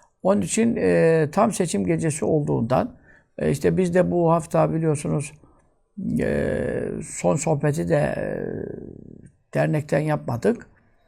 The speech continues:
E, biraz, e, işte tedbirli olmak açısından,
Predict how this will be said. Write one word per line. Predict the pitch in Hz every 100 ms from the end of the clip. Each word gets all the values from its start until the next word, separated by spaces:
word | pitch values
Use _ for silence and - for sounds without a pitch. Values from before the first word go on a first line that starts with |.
| _ _ _ -
E, | - - 196
biraz, | 196 180 180
e, | - - - - - - 165
işte | - - - 294 302 - _ _ _ _ _ -
tedbirli | - 180 170 175 175
olmak | 175 156 156 147 -
açısından, | 135 - 139 147 - 214 247